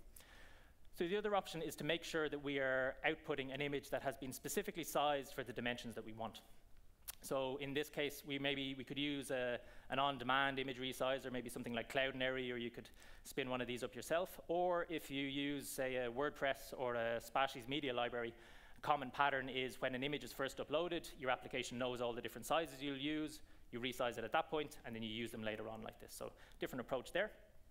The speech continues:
So what we've done now is we have a, the file that's being downloaded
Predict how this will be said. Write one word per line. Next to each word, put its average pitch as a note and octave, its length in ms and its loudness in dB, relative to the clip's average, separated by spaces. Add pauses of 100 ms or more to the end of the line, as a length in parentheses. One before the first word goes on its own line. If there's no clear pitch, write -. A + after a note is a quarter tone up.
(480)
So D#3 100 0
what C#3 100 2
we've C3 140 -6
done F#3 160 4
now D3+ 340 6
is C3+ 220 -2
we B2 140 -2
have B2 220 2
a, B2+ 180 0 (420)
the - 60 -8
file E3 240 6
that's D3+ 120 -6
being C3 160 -2
downloaded B2 500 2